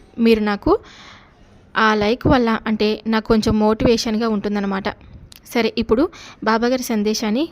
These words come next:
విందామా మరి? నీకోసం ఒక గొప్ప శుభవార్తను నీకు వినిపించబోతున్నాను. మరి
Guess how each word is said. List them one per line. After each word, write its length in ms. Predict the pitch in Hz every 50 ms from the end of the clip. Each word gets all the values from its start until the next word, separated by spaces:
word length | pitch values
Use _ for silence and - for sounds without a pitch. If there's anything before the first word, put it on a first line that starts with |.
| -
విందామా 320 | 254 214 208 220 220 220 220
మరి? 240 | 208 208 233 302 - - - - - - - - - - - - - - - - - - - - - -
నీకోసం 520 | 269 294 302 - - 233 226 - 320 311 311
ఒక 160 | 302 - 277
గొప్ప 360 | 233 214 214 208 - - 277
శుభవార్తను 640 | 277 - 247 214 220 226 220 220 220 220 214 214 214
నీకు 400 | 208 208 196 - 208 208 247 254 -
వినిపించబోతున్నాను. 920 | 247 226 214 220 220 240 226 - 269 226 214 208 - 220 208 208 202 214 - - - - - - - - - -
మరి 340 | 226 220 208 202 226 277 349